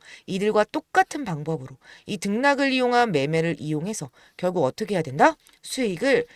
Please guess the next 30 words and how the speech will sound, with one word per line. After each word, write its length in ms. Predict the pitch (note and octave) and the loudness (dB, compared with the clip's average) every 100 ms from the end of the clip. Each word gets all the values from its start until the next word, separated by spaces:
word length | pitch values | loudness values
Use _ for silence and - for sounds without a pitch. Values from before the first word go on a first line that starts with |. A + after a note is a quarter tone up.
| - - | -20 -8
극대화시켜야 1040 | - A3+ _ C#4+ C#4+ C#4 C#4 - A#3+ A3+ | -4 -4 _ 2 4 4 2 -4 -4 -2
된다라고 680 | G#3 G3 F#3+ G3 F#3+ C#3+ B2 | -2 -4 -2 0 0 0 -4
말씀을 380 | B2 B2 D#3 D#3 | -6 -6 -6 -8
드리는 340 | - C#3 G#3+ | -8 -6 -4
거예요. 420 | G3+ E3 C3+ C#4+ E4 _ _ _ _ _ - _ | 0 -2 0 -2 -2 _ _ _ _ _ -20 _
여러분, 340 | D3+ C#3+ A#2 A#2 - - - | -4 -4 -8 -18 -20 -20 -10
정말 280 | G3 G#3+ | 0 0
이 60 | G3 | 0
등락을 460 | E3+ E3 G#3+ D4 D#4 | -2 -2 0 0 0
통한 300 | C4 B3+ F#3 | -2 -2 0
매매만 420 | C#3+ D#3 D#3+ D#3+ | -2 -2 -2 -2
잘해도요, 680 | - B2+ E3 E3 C3+ G#3+ - - - | -6 -6 -6 -4 -4 -4 -4 -10 -12
우리 180 | F3+ G#3 | -6 -4
계좌가 360 | F3+ D#3 C3 B2 - | -2 -4 -6 -10 -8
어떻게 320 | - E3+ A#3+ | -6 -2 -2
달라지는지 460 | A#3 D3+ D3+ D#3 D#3 | -2 -2 -4 -4 -6
아세요? 320 | B2+ C#3 D3+ - - - - | -8 -8 -10 -12 -18 -20 -2
그냥 240 | A3+ A#3 | 0 4
여기서 440 | C#3 D3 G#3+ C#4 B3 | 4 4 2 0 0
사서 460 | D#3+ D3 C#4 F#3+ - - - | 0 0 2 2 -2 -16 -2
여기서 400 | D3 F3 F3 G3+ | 0 0 -2 -6
판 280 | - C4+ C4+ | -6 -6 -4
사람이 540 | C4 D#3+ E3 C4 - - - - | -2 -2 -2 -4 -4 -8 -16 -8
"나 180 | C3+ | -4
삼 280 | D3+ C#4 D#4 | -2 -2 -4
프로 220 | - D#4+ | -4 -2
벌었어"라고 680 | D4 A#3+ G3+ - G3+ D3+ B2+ | 2 2 2 0 0 0 -4
자랑할 400 | - C3+ D#3+ E3+ | -8 -4 -2 -2
때요. 440 | - A#2 D#3 A3 G3 | -4 -4 -2 0 0
음, 360 | D4 D#4+ F#3 | -2 -2 -2